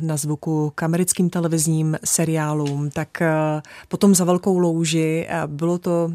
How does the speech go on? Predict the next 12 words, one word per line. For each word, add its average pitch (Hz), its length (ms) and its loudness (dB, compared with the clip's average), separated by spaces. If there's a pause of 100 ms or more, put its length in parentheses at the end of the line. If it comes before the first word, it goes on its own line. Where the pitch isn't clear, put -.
(120)
eh, 175 60 -8 (300)
řekněme, 170 540 -2 (420)
složité 175 840 0
se - 180 0
dostat, 170 440 -2
nebo 160 400 2 (340)
vedla 170 240 4
tam 170 180 2
cesta - 260 -2
přímo 165 280 0
z 160 40 0
Británie? 175 840 0